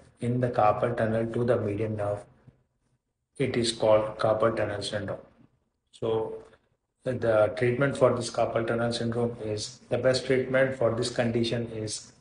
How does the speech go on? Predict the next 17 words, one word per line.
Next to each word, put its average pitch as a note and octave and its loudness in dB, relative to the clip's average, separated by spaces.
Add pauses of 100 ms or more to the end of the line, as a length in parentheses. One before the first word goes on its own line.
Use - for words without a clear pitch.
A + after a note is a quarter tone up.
(140)
physiotherapy. A#2+ 2 (600)
Though C#3 4
it C3 -2
is B2+ 2
a B2 4
time-taking A#2+ 2
process, B2+ 0
but A#2 -2
it A#2 -4
will A#2 2
be A2+ 0
very A2+ 0 (400)
helpful C3 2 (340)
in B2 -2
the B2 8
long A2+ 2
run. G#2 0